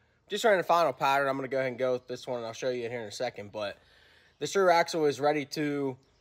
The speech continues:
have the diff coupler put on. I'm gonna put the A R B line in the cover. I think that's the best place to keep the line away from the ring gear and everything.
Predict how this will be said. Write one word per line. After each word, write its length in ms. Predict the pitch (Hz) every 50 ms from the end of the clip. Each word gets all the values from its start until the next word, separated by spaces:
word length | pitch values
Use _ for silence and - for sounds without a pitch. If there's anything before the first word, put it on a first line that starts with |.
| _ _ _ _ _ _ -
have 200 | 147 151 147 127
the 120 | 143 135
diff 220 | 123 131 117 - -
coupler 300 | 143 123 - 117 110 104
put 200 | - - 117 110
on. 200 | 107 110 107 101
I'm 100 | 131 160
gonna 140 | 190 180 156
put 220 | - 180 175 -
the 100 | 143 135
A 120 | 143 156 160
R 100 | 151 147
B 160 | 151 151 147
line 260 | 147 139 143 143 123
in 140 | 120 143 151
the 80 | 147
cover. 440 | 143 - 160 151 131 139 147 151 143 135 143
I 40 | 135
think 140 | 127 117
that's 120 | 120 117 -
the 80 | -
best 300 | 101 123 117 117 - - _ _
place 320 | - - 127 120 120 117 -
to 80 | 113
keep 220 | 101 - 127 - -
the 80 | 113
line 260 | 101 104 110 110 110 104
away 220 | 95 101 104 107
from 160 | - - 110
the 100 | 101 104
ring 160 | 110 110 113
gear 140 | 104 113 113
and 100 | 113 110
everything. 480 | 110 107 113 110 - 120 113 113 117